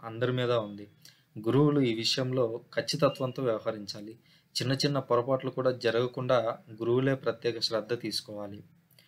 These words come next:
ఇందులో మొదటిది పూజాపీఠం. ఇది పూర్వవేదం నుంచి మనం అనుసరిస్తున్నటువంటి ఒక గొప్ప చిహ్నం. యూదులు ఆనాటి దినాల్లో బలులను అర్పించేవాళ్ళు. వాటిని అర్పించుటకు బలిపీఠాలను నిర్మించేవారు. అది వారికి ఎంతో పవిత్రమైన స్థలం.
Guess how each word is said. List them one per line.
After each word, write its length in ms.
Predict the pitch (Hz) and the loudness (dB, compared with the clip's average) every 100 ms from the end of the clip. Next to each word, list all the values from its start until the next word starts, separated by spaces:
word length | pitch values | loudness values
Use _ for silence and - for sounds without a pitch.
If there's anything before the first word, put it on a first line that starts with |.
| _ _ - | _ _ -2
ఇందులో 440 | 131 143 147 117 - | 4 6 8 6 0
మొదటిది 720 | 113 117 139 143 131 110 113 _ - | 0 2 4 4 4 2 0 _ -4
పూజాపీఠం. 600 | 117 113 110 107 95 101 - _ _ - _ _ | 2 4 4 2 -6 -10 -12 _ _ -20 _ _
ఇది 160 | 123 143 | -2 0
పూర్వవేదం 680 | 156 131 143 143 143 135 135 | 2 4 6 6 4 4 2
నుంచి 280 | 135 135 143 | -2 -2 -4
మనం 320 | 123 117 117 | -2 -4 -4
అనుసరిస్తున్నటువంటి 960 | 113 110 123 120 - 117 110 117 113 120 | -6 -4 -2 -4 -4 -6 -2 -2 -2 -4
ఒక 140 | 110 | -4
గొప్ప 480 | 107 110 - 123 147 | -4 -4 -2 -2 -2
చిహ్నం. 340 | - 120 101 - _ _ - _ _ - | -2 -4 -4 -10 _ _ -20 _ _ -4
యూదులు 360 | 113 131 147 143 | 2 4 6 6
ఆనాటి 320 | 123 113 117 | 6 4 0
దినాల్లో 680 | 117 113 113 110 117 156 156 - _ - - | -4 -2 0 2 0 0 -4 -14 _ -14 4
బలులను 420 | 117 131 143 135 | 4 6 6 4
అర్పించేవాళ్ళు. 680 | 110 101 107 113 104 101 101 101 - - - _ - | 0 -4 -6 -2 -2 -2 -8 -14 -20 -20 -20 _ 2
వాటిని 300 | 117 113 117 | 4 4 2
అర్పించుటకు 580 | 113 - 147 151 143 127 | -2 0 -2 0 -2 -4
బలిపీఠాలను 800 | 120 117 120 147 139 131 127 123 | -2 0 0 0 2 2 2 -2
నిర్మించేవారు. 840 | 110 110 131 131 120 104 101 110 - - _ _ | -8 -2 0 2 2 0 -4 -12 -20 -20 _ _
అది 120 | 113 117 | -2 4
వారికి 320 | 120 117 117 | 4 4 0
ఎంతో 300 | 113 113 139 | -2 -2 -2
పవిత్రమైన 600 | 113 113 120 123 117 110 | 0 0 -2 -4 -4 -4
స్థలం. 400 | - 107 104 | -8 -6 -6